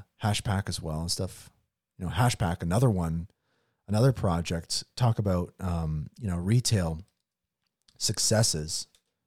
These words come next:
You know, Hashpack really kinda, like,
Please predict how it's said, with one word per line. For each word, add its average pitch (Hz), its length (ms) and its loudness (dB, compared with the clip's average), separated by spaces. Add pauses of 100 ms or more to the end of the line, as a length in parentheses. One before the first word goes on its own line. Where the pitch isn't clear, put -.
(100)
You 104 80 -6
know, 95 180 -2 (540)
Hashpack 113 500 2
really 98 340 0
kinda, 90 320 0
like, 82 400 -6